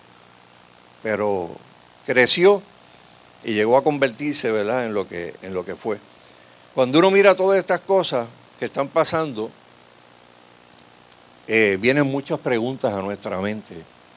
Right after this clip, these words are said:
Yo estoy siempre, ¿verdad?, haciendo eva-, evaluaciones de todo lo que, de todo lo que pasa. Eh, y algunas de estas preguntas pueden ser las siguientes.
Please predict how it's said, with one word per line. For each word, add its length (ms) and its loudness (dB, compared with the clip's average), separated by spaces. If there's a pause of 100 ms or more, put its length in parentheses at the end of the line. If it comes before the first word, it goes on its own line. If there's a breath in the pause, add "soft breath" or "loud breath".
(680 loud breath)
Yo 80 -6
estoy 440 0
siempre, 500 0
¿verdad?, 420 -4 (160)
haciendo 480 2
eva-, 260 2
evaluaciones 680 -2
de 100 0
todo 200 0
lo 120 -6
que, 180 -14
de 200 -8
todo 240 -2
lo 80 0
que 100 -6
pasa. 380 -2 (800 loud breath)
Eh, 680 4 (680)
y 80 6
algunas 340 10
de 100 12
estas 260 6
preguntas 800 4 (260)
pueden 200 4
ser 180 2
las 160 2
siguientes. 520 -2